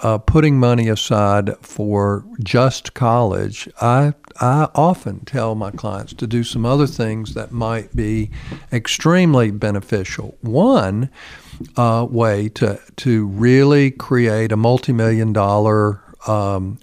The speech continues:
retirement package for a grandchild is to purchase a life insurance policy that is designed to create cash value over time. Now, that's,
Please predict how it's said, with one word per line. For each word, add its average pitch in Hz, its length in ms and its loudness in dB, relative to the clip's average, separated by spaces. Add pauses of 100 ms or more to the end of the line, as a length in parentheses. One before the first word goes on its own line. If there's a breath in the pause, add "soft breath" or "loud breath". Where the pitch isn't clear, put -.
retirement 123 680 0
package 101 640 -4
for 107 360 -2
a 98 140 -2
grandchild 110 880 -4 (640 loud breath)
is 131 420 2
to - 140 -4
purchase 104 1040 -2 (160)
a 117 400 0 (120)
life 120 520 2
insurance 104 680 -4
policy 98 840 -4
that 104 320 -4
is 104 180 -6
designed 117 720 -2
to 147 120 -8
create 110 500 -4
cash 101 480 -6
value 98 580 -4
over 101 360 -4
time. 135 580 -4 (640 loud breath)
Now, 120 420 2
that's, 160 460 0